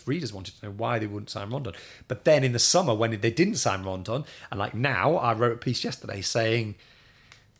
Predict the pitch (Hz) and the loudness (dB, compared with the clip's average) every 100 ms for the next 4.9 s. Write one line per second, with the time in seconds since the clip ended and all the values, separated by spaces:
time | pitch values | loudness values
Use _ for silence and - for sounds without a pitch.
0 | _ - 120 - 131 123 147 127 - 110 | _ -2 0 2 2 2 0 2 0 -2
1 | - 120 139 - 107 98 98 107 - - | -4 -4 0 0 0 -2 -2 -2 -4 -2
2 | 110 - - 101 - 107 98 - - 120 | -2 -2 -4 -4 -2 -4 -4 -6 -4 -4
3 | - 107 101 - 139 120 104 104 92 98 | -2 -6 -6 -4 -4 -4 -8 -4 -4 -4
4 | - - 151 127 - 113 - 113 113 | -12 -6 -2 -2 -4 -6 0 -2 -2